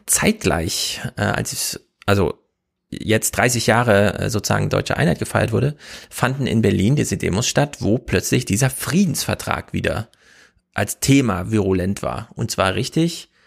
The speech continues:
organisch Gefühlsmanagement, ja, reingesetzt von Leuten, die halt gesagt haben, hier kommen die Yoga-Gruppen, hier kommen die, die esos und so weiter. Ähm,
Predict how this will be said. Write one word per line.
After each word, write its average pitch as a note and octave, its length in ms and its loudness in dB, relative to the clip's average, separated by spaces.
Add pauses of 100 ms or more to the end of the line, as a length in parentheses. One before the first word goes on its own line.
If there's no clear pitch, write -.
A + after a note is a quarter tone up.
(180)
organisch - 720 0
Gefühlsmanagement, G#2 1120 0
ja, A2 140 2
reingesetzt D3 880 0 (280)
von A2 220 -2
Leuten, G#2+ 460 0
die A#2+ 240 0
halt A2+ 160 0
gesagt - 300 -4
haben, A#2+ 260 0 (240)
hier C3+ 160 2
kommen C#3+ 240 2
die A#2 140 0
Yoga-Gruppen, E3+ 800 4
hier C3 140 2
kommen A#2+ 260 -2
die, G#2+ 340 0
die G2+ 360 -2
esos D#3+ 380 0
und D#3 120 -4
so D3+ 100 0
weiter. E3+ 400 2 (460)
Ähm, G#2+ 600 0